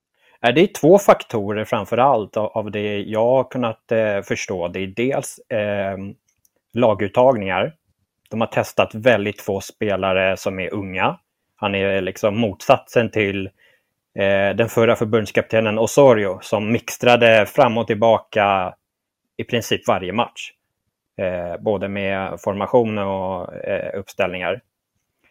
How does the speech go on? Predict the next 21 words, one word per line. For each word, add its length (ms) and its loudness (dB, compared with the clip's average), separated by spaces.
Här 300 4
är 140 6
det 80 4
att 100 0
han 120 2
har 80 2
testat 440 0
väldigt 440 4
lite 600 0
nya 360 -4
spelare 680 -2
sedan 320 -6
han 300 -8
tog 220 -4
över 380 4
efter 260 -6
förra 320 -4
V 160 -6
M, 260 -10
eh, 240 -10
Martino. 500 -12